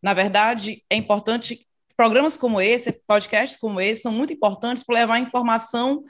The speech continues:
de, verdadeira para as pessoas. Eu acho que tá faltando um pouquinho de informação. As pessoas têm que se informar de fontes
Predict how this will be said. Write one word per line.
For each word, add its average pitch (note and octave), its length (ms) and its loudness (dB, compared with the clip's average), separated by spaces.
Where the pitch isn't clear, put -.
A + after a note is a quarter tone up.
de, - 420 -10
verdadeira A#3 680 4
para A3+ 100 0
as A3 60 -10
pessoas. G3 540 -4
Eu G#3+ 60 -6
acho A3 140 -8
que A#3+ 80 -16
tá B3+ 100 -6
faltando B3 340 -4
um - 20 -10
pouquinho B3 360 -2
de B3 100 -6
informação. B3 680 -2
As F#3+ 100 -6
pessoas G#3 160 -10
têm D4 140 -4
que E4+ 60 -6
se E4 100 -8
informar G#3+ 460 0
de A3+ 180 -12
fontes B3+ 400 -6